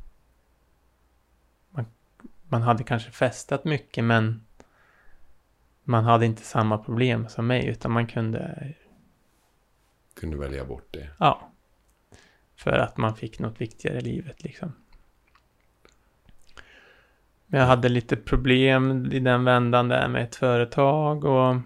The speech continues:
Speaker 1: var väldigt pressad också ekonomiskt, och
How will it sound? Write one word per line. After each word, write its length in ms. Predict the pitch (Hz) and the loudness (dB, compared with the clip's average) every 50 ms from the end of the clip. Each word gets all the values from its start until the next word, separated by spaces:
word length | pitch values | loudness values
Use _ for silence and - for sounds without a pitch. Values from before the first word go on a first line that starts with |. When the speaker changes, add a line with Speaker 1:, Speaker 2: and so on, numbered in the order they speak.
| - - - - - - - - - - - - - - - - _ _ - _ _ _ _ _ _ _ _ | -8 -14 -14 -14 -12 -14 -14 -12 -12 -14 -14 -16 -20 -20 -20 -20 _ _ -20 _ _ _ _ _ _ _ _
Speaker 1:
var 140 | 151 151 | -4 -2
väldigt 360 | 127 127 120 117 110 - _ _ | 0 0 -2 -2 -4 -10 _ _
pressad 720 | - 151 135 - - - - - - - 135 120 120 135 | 4 4 4 4 -2 -8 -12 -6 0 2 2 2 2 0
också 280 | 127 - - - - | -4 -6 -6 -4 -4
ekonomiskt, 1040 | 127 113 - 147 123 120 117 120 120 123 123 123 120 120 117 - - _ _ - - | -4 -2 0 0 2 2 4 4 2 2 2 2 0 0 -2 -6 -16 _ _ -8 -4
och 340 | 160 127 117 113 113 113 | 0 2 4 4 4 4